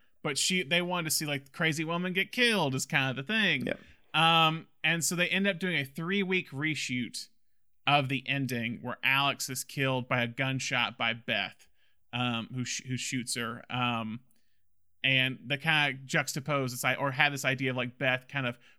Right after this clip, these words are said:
Speaker 1: protecting her family 'cause she's the wife and, she's the wife and mother, and she's, like, saving them from, from Alex. Close very much was like,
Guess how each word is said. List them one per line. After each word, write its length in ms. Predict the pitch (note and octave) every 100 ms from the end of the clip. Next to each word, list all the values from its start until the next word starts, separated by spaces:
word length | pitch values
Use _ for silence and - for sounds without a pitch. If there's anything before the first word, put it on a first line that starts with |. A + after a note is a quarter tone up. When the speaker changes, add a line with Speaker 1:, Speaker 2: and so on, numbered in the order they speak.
| -
Speaker 1:
protecting 600 | F3+ - E3+ - D#3 C#3+
her 120 | C#3
family 580 | B2+ D3 B2+ B2 B2 A#2+
'cause 160 | - B2
she's 280 | - A#2+ A2+
the 120 | B2+
wife 420 | A#2+ A#2 A2+ -
and, 240 | A#2+ A#2 - -
she's 180 | C#3
the 100 | C3
wife 380 | B2 C3 C3 B2+
and 120 | C3
mother, 380 | B2+ A#2+ A#2 A2+
and 100 | A#2+
she's, 240 | - B2 B2
like, 160 | G#2+ - _
saving 640 | - - D#3+ D3 C3+ C3 B2
them 280 | C3 B2 B2
from, 500 | C3 B2 A#2 A#2 - _ _ _ -
from 160 | B2+ -
Alex. 640 | A#2+ - B1 - - - - - - - -
Close 420 | G#3+ A#3+ - - _ _
very 300 | C#3+ E3+ F3
much 300 | D#3+ D#3 D3+
was 160 | D3 B2+
like, 260 | C3+ B2